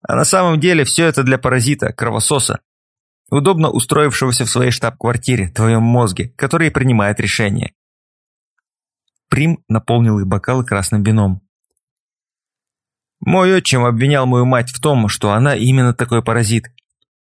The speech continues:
Утверждал, что она начала отказываться от ролей, потому что он был богат. Поэтому она могла просто сидеть дома и пропивать его деньги. Конечно, это было неправдой. Во-первых, она не отказывалась от ролей,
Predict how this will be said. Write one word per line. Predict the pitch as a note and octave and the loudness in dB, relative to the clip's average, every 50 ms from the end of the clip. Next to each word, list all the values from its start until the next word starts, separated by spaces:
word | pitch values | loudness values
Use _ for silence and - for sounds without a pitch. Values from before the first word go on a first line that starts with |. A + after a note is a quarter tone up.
| _ _ _ - | _ _ _ -4
Утверждал, | C3 B2 - B2 C3 B2 A#2 A#2 C3+ D3 C3 G#2+ | -4 -2 0 0 0 0 0 0 0 0 0 -2
что | - - A2+ A2 | -2 -2 -2 0
она | A2+ A#2+ A#2+ A#2 - - | 0 0 0 0 -2 -2
начала | A#2 A#2+ - B2+ B2 A#2+ A2+ | -4 -2 0 0 2 2 0
отказываться | A2 - - A#2+ A2+ G#2 A2+ A2+ G2+ - A2+ | 0 -2 -2 -2 0 0 0 -2 -2 -2 -2
от | A2 - A2+ | -2 -2 -2
ролей, | A#2 C3 C#3+ C#3 B2+ | -2 0 0 -2 -2
потому | - G#2 - A2+ A2+ | -2 -2 -2 -2 -2
что | G#2+ - A#2 A2+ | -2 -2 0 0
он | A2+ A2+ | 0 2
был | A2 A2+ A2+ | 2 0 0
богат. | F#2+ A2+ A2 G#2 B2+ A#2+ G2+ - _ _ _ _ _ _ _ _ _ _ _ _ _ _ _ - | 0 -2 -2 -2 -2 -2 -4 -6 _ _ _ _ _ _ _ _ _ _ _ _ _ _ _ -4
Поэтому | C3 B2 A#2 A#2+ A#2+ A#2+ | -2 -2 -2 0 0 0
она | A#2+ A#2 | 0 0
могла | A2+ A#2 A2+ A#2 A2+ | 0 0 0 -2 -2
просто | A#2 - B2 A#2 A2 - | -2 0 0 0 0 -2
сидеть | - - A#2+ A#2 A#2+ G#2+ G#2+ | -2 -2 0 0 0 0 0
дома | A2 D#3+ F#3 F3 D3+ | 0 0 2 2 0
и | D3 - | 0 0
пропивать | - C3+ - - A#2 G2+ G#2 G#2+ G#2 | -2 -2 -2 0 0 0 0 0 0
его | A2 G#2 G#2+ | 0 0 0
деньги. | A2 G2+ A2 G#2 G#2 G2+ F#2+ G2+ - - - _ _ _ _ _ _ _ _ _ _ _ _ - | 0 0 0 0 0 0 -2 -4 -6 -8 -14 _ _ _ _ _ _ _ _ _ _ _ _ -6
Конечно, | - C#3+ C3+ B2+ C3+ C3+ A#2 - B2 | -4 -2 -2 0 0 0 0 0 0
это | A2+ G#2 A#2 A2+ | -2 0 0 0
было | A2 G#2+ G#2+ | 0 0 2
неправдой. | G#2+ G#2+ G#2 - G#2+ G#2 G2+ F#2 F2+ - - - _ _ _ _ _ _ _ _ - | 2 0 0 0 -2 -2 -2 -4 -6 -8 -10 -12 _ _ _ _ _ _ _ _ -6
Во-первых, | - - - F#3+ G3 F3 - E3+ | -4 -2 2 2 2 2 2 2
она | D#3+ D#3 | 2 2
не | D3+ D3+ D3 | 2 2 2
отказывалась | C#3+ - - C#3+ C3+ A#2 A2 A2 G#2+ G2+ - - | 0 0 0 -2 0 0 0 -2 -2 -2 -4 -4
от | - | -4
ролей, | - A2+ A#2 B2+ D#3 E3+ E3+ E3 - _ | -2 -2 0 0 0 0 0 -2 -4 _